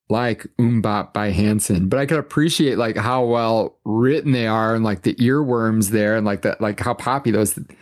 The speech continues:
songs are. But that's curious to me because you check off both those boxes. Like, you know all the songs on the Now comp. You heard them. So you have that attachment to them from your youth,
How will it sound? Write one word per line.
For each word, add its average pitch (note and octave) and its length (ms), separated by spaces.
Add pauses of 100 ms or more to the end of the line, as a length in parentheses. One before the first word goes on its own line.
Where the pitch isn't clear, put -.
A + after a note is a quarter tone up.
(200)
songs A#2 240
are. A#2+ 160
But B2+ 140
that's E3+ 180
curious F3 320
to C#3 80
me B2+ 120
because A#2 420 (400)
you C#3+ 120
check C#3+ 240
off A#2+ 180
both D#3+ 180
those A2+ 160
boxes. G2+ 640
Like, A2+ 320 (240)
you C#3+ 500
know A2 300
all B2+ 120
the G#2+ 80
songs G#2 380
on G2+ 120
the G2+ 100
Now G2+ 240
comp. G#2 360
You A#2+ 180
heard D3+ 300
them. G#2+ 360 (380)
So - 140
you A#2 200
have A2+ 180
that G#2+ 120
attachment A#2+ 520
to G#2 80
them G2 180
from G2+ 200
your G2 100
youth, G2+ 360